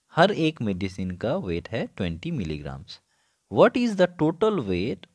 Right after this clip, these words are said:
of all the tablets in the box in grams and in kilograms? यहाँ पे जो सबसे, यहाँ पे जो टोटल, मतलब सारे मिला के जो मेडिसिन्स है,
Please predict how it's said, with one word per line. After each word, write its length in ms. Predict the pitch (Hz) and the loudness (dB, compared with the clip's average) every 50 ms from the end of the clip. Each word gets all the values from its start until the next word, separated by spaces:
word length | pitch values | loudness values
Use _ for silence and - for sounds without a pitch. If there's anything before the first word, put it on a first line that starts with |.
| _ | _
of 340 | - 98 95 104 113 - - _ _ - | 0 2 2 2 0 -2 -8 _ _ 2
all 340 | 143 165 190 208 214 208 | 4 6 6 6 6 4
the 140 | 185 147 113 - - - | 2 2 0 0 0 0
tablets 640 | 87 80 78 76 82 90 127 185 - - - - _ _ _ _ _ _ _ _ _ 131 | 0 0 0 0 -4 -4 -4 -6 -6 -10 -18 -20 _ _ _ _ _ _ _ _ _ -4
in 260 | 143 170 190 185 160 | -2 -2 -2 0 0
the 120 | 117 98 85 78 90 | 0 0 0 0 2
box 440 | 87 87 113 175 - - - - - _ _ _ _ _ _ - | 2 4 4 2 0 -4 -12 -20 -20 _ _ _ _ _ _ -4
in 240 | 147 180 202 196 143 | -2 0 0 0 0
grams 600 | 101 95 90 80 82 117 165 202 208 - - - - _ - | 0 0 0 0 0 0 -2 -4 -8 -10 -16 -20 -20 _ -10
and 220 | 85 82 85 80 76 | -8 -6 -6 -4 -4
in 180 | 90 123 170 208 | -6 -6 -6 -6
kilograms? 640 | - - 110 98 82 78 78 76 69 71 - - - - _ _ _ _ _ _ _ _ _ _ _ | -6 -4 -2 -2 -2 -4 -6 -10 -10 -12 -14 -18 -20 -20 _ _ _ _ _ _ _ _ _ _ _
यहाँ 280 | 92 95 95 117 147 175 190 - | -2 0 2 2 2 2 2 2
पे 200 | 135 143 180 262 | 2 2 2 0
जो 180 | 185 123 120 123 - _ - | -2 -2 -2 -4 -4 _ -18
सबसे, 540 | - - - 156 147 - - - - 180 165 151 156 196 | -10 -4 -2 -2 -2 -4 -8 -6 -2 0 0 0 0 0
यहाँ 300 | 165 120 113 117 123 131 139 - | -2 -2 0 0 0 0 0 0
पे 120 | 151 147 143 | 0 0 0
जो 200 | 147 147 156 160 156 - _ | 0 2 2 0 0 0 _
टोटल, 480 | - 135 139 139 - 180 156 117 104 - - - _ _ _ _ _ _ _ _ | 2 2 4 6 8 8 8 8 4 -2 -8 -16 _ _ _ _ _ _ _ _
मतलब 360 | 113 107 - 131 139 147 147 | -10 -6 0 2 2 2 0
सारे 500 | 143 - - - 135 120 127 143 170 175 165 | -2 -6 2 6 8 8 8 8 6 4 2
मिला 320 | 135 107 95 98 107 120 147 - - - | 2 0 2 4 4 4 4 4 0 -4
के 280 | 143 117 123 151 170 143 | -4 -2 -2 -2 -4 -4
जो 180 | 113 107 101 92 | -4 -4 -2 -2
मेडिसिन्स 600 | 90 90 95 110 95 - - 160 151 135 131 - | 0 -2 -2 -2 -4 -6 -6 -6 -6 -6 -6 -6
है, 220 | 85 87 120 170 | -6 -6 -4 -6